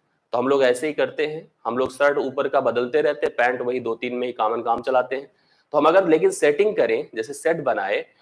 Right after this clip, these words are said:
तो पैंट और शर्ट के जो मिनिमम अवेलेबिलिटी है, जैसे दो पैंट है, पांच शर्ट है, तो दो ही जोड़े बन सकते हैं। तो जोड़े हमेशा जो होते हैं मिनिमम अवेलेबिलिटी पर निर्भर करते हैं। ऐसे अगर आपको किसी समूह में दो और पांच as a factor दिख रहे हैं,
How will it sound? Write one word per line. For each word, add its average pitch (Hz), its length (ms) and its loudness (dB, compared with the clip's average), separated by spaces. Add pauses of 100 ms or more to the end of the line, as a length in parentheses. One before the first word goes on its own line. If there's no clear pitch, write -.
(160)
तो 131 60 -10
पैंट 156 360 2
और 165 140 4
शर्ट 151 340 -2
के 170 80 -4
जो 165 140 -4
मिनिमम 165 480 2 (360)
अवेलेबिलिटी 131 560 0
है, 117 80 0
जैसे 127 180 -4
दो 139 160 0
पैंट 139 360 0
है, 151 60 -2
पांच 135 300 0
शर्ट 120 260 0
है, 123 160 -2 (340)
तो 123 60 -14
दो 135 160 6
ही 143 100 0
जोड़े 104 220 0
बन 92 140 -6
सकते - 320 -12
हैं। 87 120 -14 (440)
तो 117 60 -4
जोड़े 156 320 6
हमेशा 180 400 4
जो 170 140 2
होते 143 260 0
हैं 175 120 -4
मिनिमम 151 420 2
अवेलेबिलिटी 113 540 -4
पर 120 140 -6
निर्भर 101 300 -4
करते 92 320 -10
हैं। 90 120 -12 (400)
ऐसे 135 280 6
अगर 180 180 6
आपको 151 280 8
किसी 156 280 -4
समूह 139 300 -2
में 151 200 -2
दो 127 100 0
और 135 260 4
पांच 131 240 2
as 123 100 0
a 123 60 -2
factor 117 400 -6
दिख 139 200 -2
रहे 107 220 0
हैं, 107 180 -8